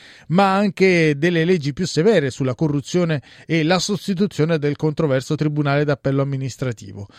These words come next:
Tuttavia Moore ha sottolineato la necessità di ulteriori miglioramenti, in particolare per contrastare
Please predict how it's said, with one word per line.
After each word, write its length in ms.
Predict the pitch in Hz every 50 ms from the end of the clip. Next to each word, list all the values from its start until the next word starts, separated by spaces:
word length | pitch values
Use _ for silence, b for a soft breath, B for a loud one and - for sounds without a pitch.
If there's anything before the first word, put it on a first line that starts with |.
| B B B B
Tuttavia 420 | B 196 147 196 196 190 180 170 160
Moore 400 | 170 175 180 175 170 160 156 -
ha 140 | 160 160
sottolineato 680 | - - 160 - - 156 156 156 165 170 160 143 - 135
la 120 | 135 143
necessità 580 | 147 147 147 - - 147 - - 147 135 160 151
di 120 | 143 131
ulteriori 500 | 131 127 - - 139 139 147 143 135 135
miglioramenti, 800 | 135 139 143 147 151 165 180 175 175 160 147 147 143 - 123 123
in 0 |
particolare 600 | 113 - 127 - - 135 131 143 151 147 131 127
per 180 | - 135 135 -
contrastare 720 | - 156 151 143 - 147 147 - - 170 156 139 135 123